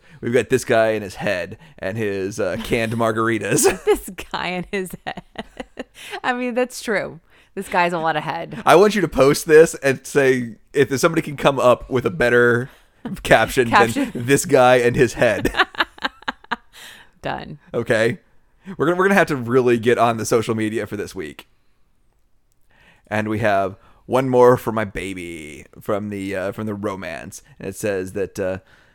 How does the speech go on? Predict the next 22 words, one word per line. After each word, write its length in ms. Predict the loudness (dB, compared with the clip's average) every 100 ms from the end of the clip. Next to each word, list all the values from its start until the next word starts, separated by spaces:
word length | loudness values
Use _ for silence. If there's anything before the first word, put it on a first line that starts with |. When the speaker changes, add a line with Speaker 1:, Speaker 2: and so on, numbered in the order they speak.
| _ _ _
Speaker 1:
"Some 240 | -14 -10 -6
Lillet 480 | -4 0 -2 -4 -10
with 160 | -10 -10
an 80 | -10
orange 500 | -8 -8 -8 -10 -14 -8
or 120 | -8
lemon 320 | -6 -8 -12
twist 560 | -10 -10 -8 -12 -18 -20 _ _ -10
is 100 | -8
our 80 | -6
choice 300 | -4 -6 -6
for 100 | -12
an 100 | -14
aperitif." 640 | -14 -14 -10 -10 -12 _ _ -20
So 120 | -18 -14
I'm 360 | -12 -10 -12 -18 _ _
not 180 | -8 -4
mad 220 | 0 -2 0
Speaker 2:
Okay. 40 | 0
Speaker 1:
at 140 | 0 -4
that. 120 | -8
Speaker 2:
Okay. 200 | -10